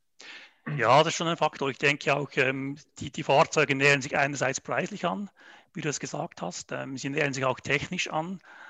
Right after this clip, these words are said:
Also wenn ich schaue, wo ein E-Bike vor fünf Jahren war, wo es heute ist und wo es in fünf Jahren sein wird, dann werden die Technologien wahrscheinlich näher zusammenrücken bezüglich Reichweite, auch bezüglich Design et cetera ist da im E-Bike-Bereich sehr viel am Tun.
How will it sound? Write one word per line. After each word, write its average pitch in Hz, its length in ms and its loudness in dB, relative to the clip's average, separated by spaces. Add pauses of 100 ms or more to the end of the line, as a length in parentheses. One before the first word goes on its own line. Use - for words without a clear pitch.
(140)
Also 143 240 -8
wenn 139 100 -8
ich 143 140 -2
schaue, 139 340 -2
wo 131 80 -4
ein 135 100 0
E-Bike 143 440 0
vor 135 180 -4
fünf 135 260 -6
Jahren 143 360 2
war, 139 240 2
wo 123 80 -8
es 123 100 -12
heute 143 300 -4
ist 147 220 -8
und 139 80 -10
wo 135 100 -10
es 143 100 -12
in 135 100 -8
fünf 131 200 -8
Jahren 131 260 0
sein 139 300 -2
wird, 143 260 -8 (460)
dann 127 240 -6
werden 131 240 2
die 131 80 -6
Technologien 139 580 0
wahrscheinlich 131 400 -2
näher 131 240 0
zusammenrücken 156 840 -6
bezüglich 127 340 -10
Reichweite, 135 720 -4 (540)
auch 131 140 -4
bezüglich 135 340 -10
Design 135 340 -2
et 147 140 -6
cetera 147 400 -6
ist - 180 -10
da 143 40 -8
im 131 100 -8
E-Bike-Bereich 131 640 -8 (300)
sehr - 400 -4
viel 151 160 -6
am 160 140 -10
Tun. 156 340 -8